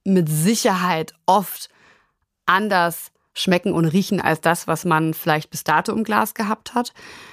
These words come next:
Es ist aber so, dass nicht jeder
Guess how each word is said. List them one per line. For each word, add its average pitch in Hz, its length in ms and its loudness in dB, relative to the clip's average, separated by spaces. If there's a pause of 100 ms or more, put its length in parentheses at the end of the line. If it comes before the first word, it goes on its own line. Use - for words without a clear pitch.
(240)
Es - 380 0 (240)
ist 208 360 0
aber 185 420 0
so, 175 640 0 (260)
dass 175 200 2
nicht 185 240 0
jeder 185 560 0